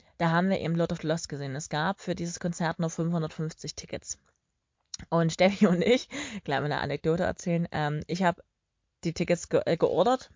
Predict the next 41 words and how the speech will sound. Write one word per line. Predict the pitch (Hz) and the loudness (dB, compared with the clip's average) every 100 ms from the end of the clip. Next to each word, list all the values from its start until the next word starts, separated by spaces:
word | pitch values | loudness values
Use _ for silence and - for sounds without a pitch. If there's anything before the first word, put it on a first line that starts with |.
| _ | _
hab | 190 196 | 0 4
Steffi | 196 220 214 | 4 4 4
geschrieben, | 202 - 185 | 0 0 -2
ich | 165 170 | 0 2
hab | 160 - | 0 0
die | 220 | -8
zwei | - 233 | -2 -2
Tickets | 269 262 - 381 - | 4 4 4 0 2
<laughs> | 240 | 2
und | 202 | 2
sie | 196 | 2
sagte, | 196 202 - - - - | -2 -2 -6 -10 -10 -6
„Ich | 165 | 2
glaub, | 160 160 | 4 4
ich | 202 | 4
hab | 190 - | 2 2
auch | 160 | 2
welche | 175 180 165 | 4 4 2
bestellt, | 165 165 147 | 0 2 4
ich | |
weiß | 156 165 | 4 6
aber | 170 | 6
nicht, | 175 185 | 6 4
ob | - | 2
die | 180 | 2
Bestellung | 208 - 233 254 | 6 8 10 10
<laughs> | |
klar | - 220 - | 8 6 8
gegangen | 202 - - - 220 | 6 4 -6 -4 -2
ist.“ | 208 - - - - - - - - | -4 -8 -16 -14 -10 -8 -8 -12 2
Na, | 208 | 6
jedenfalls, | 220 220 208 202 | 6 6 4 4
Ende | - 185 | 2 2
vom | 190 160 | 4 2
Lied | 160 | 4
war, | 147 | 4
wir | 156 | 6
hatten | 151 135 | 4 2
dann | 123 113 | -2 -2
vier | - - 170 160 | -10 4 6 8
Tickets | 220 226 466 - | 6 4 0 -4